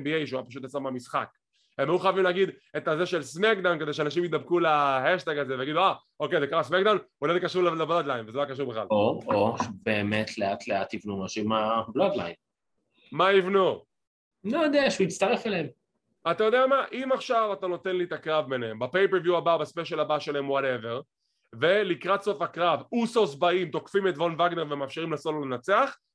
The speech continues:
Speaker 1: אני בעד.
Speaker 2: יאללה.
Speaker 1: אם אתם רוצים שזה יישאר מחוץ לקטע של הבלאדליין וזה, וסולו לבד, לא לעשות כזה טיזינג. רבותיי, אני מבקש, זה לא בסדר.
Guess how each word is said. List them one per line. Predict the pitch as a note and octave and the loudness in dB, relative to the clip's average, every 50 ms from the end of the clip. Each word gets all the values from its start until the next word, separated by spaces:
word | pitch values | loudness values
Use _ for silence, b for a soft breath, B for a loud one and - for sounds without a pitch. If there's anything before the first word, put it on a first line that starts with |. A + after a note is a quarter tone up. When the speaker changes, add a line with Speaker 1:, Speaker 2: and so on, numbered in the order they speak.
| - | -8
Speaker 1:
אני | - D3+ D#3 D3+ | -6 -6 -4 -4
בעד. | C3 B2 A#2+ G2+ F2+ E2+ _ _ _ _ _ _ _ _ _ _ _ _ _ _ - | -4 -4 -4 -6 -6 -8 _ _ _ _ _ _ _ _ _ _ _ _ _ _ -2
Speaker 2:
יאללה. | A2 D3 E3+ E3 D3 C3 - - _ _ _ _ _ _ _ _ _ _ _ _ _ _ _ _ _ _ _ - | -2 0 0 0 0 -2 -4 -8 _ _ _ _ _ _ _ _ _ _ _ _ _ _ _ _ _ _ _ -2
Speaker 1:
אם | G3+ A#3 A#3+ A#3+ | 2 2 4 4
אתם | A3 A3+ G#3+ | 4 4 4
רוצים | G#3 G3+ G#3 A3 G3 | 4 2 2 0 0
שזה | F#3 G3+ F3 F3+ | 0 0 0 -2
יישאר | F3 - - E3+ F3 | -2 0 0 0 0
מחוץ | F3 D#3 C#3+ - A#3 A#3 B3 | 0 0 -2 -2 -2 0 0
לקטע | A#3+ B3 B3 A#3 A#3 | 0 2 2 0 2
של | A#3 B3 A3+ | 0 0 0
הבלאדליין | G3 A3+ A3+ A3+ A3 A3 A3 A3 F#3+ E3+ | 2 2 2 2 2 2 0 0 -2 -4
וזה, | D3 D3+ D#3+ D3 - - - _ _ C3+ | -4 -4 -4 -4 -4 -6 -10 _ _ -4
וסולו | C#3+ C#3 C#3 C#3 - F3+ F3 E3+ | -2 -2 0 0 0 2 2 2
לבד, | D3+ D3 D3 G3 B3 C#4+ D4+ D4 C#4+ _ _ _ _ _ _ - | 2 2 2 2 4 4 2 0 -2 _ _ _ _ _ _ -2
לא | E3 G3 A3+ A#3 | 0 2 4 4
לעשות | A#3 G#3 G3 F#3 D#3 | 4 2 0 -4 -4
כזה | F3+ D#3 D3+ D3+ | -4 -4 -4 -6
טיזינג. | B2 D3+ D3 C#3 B2 B2 B2 | -4 -4 -4 -4 -4 -4 -4
רבותיי, | B2 C#3 C#3 D3+ - G#3 | -4 -4 -2 0 0 0
אני | G3+ F#3 | 2 2
מבקש, | F3 D#3 D#3 D3 D3+ C#3 | 2 0 0 -2 -2 -2
זה | A#2+ E3 | 2 4
לא | G#3+ B3 | 4 4
בסדר. | A#3 G3 - - B2+ A#2 G#2 | 4 2 0 -2 -4 -6 -6